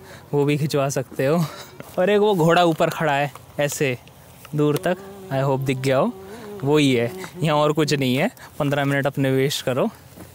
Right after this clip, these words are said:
ये देखो ये लोग कई click कराते हैं ना pictures, तो ये करा सकते हो आप। कज़ाकी dress है, कज़ाकी dress पहन के।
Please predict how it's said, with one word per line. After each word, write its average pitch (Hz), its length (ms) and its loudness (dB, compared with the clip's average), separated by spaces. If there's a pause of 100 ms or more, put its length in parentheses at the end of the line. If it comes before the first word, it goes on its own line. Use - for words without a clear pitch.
(960)
ये 135 100 0
देखो 131 200 2
ये 127 140 2
लोग 127 260 -2
कई 131 140 0
click 135 200 -2
कराते 127 320 -2
हैं 156 60 0
ना 208 80 0
pictures, 143 480 -2 (1200)
तो 117 520 0 (100)
ये 127 140 0
करा 127 220 0
सकते 139 300 -4
हो 143 80 2
आप। 135 240 0 (420)
कज़ाकी 135 400 -2
dress 127 360 0
है, 175 120 -2 (260)
कज़ाकी 123 340 -2
dress 123 260 -2
पहन 117 300 -2
के। 156 160 -2